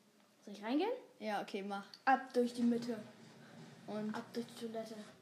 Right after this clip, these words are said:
Speaker 2: Hinter dir? Nein, okay. Geh ins Haus.
Speaker 1: Jemand ist? Nee. Die Handlanger sind auch noch ganz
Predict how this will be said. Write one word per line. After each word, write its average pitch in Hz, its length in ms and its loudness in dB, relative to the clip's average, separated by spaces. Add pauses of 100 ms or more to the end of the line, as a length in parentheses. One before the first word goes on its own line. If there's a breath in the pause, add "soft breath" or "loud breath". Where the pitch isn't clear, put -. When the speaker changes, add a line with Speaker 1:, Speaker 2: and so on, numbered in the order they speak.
(960)
Speaker 2:
Hinter 220 160 -8
dir? 247 160 -16 (240)
Nein, 233 360 -12
okay. 214 220 -8 (340)
Geh 226 100 -8
ins 220 160 -8
Haus. 220 300 -10 (1900)
Speaker 1:
Jemand 240 320 -12
ist? - 260 -20 (280)
Nee. 233 80 -10 (1300)
Die - 140 -20
Handlanger 392 420 -2
sind - 120 -10
auch 202 200 -10
noch 208 80 -16
ganz 208 260 -18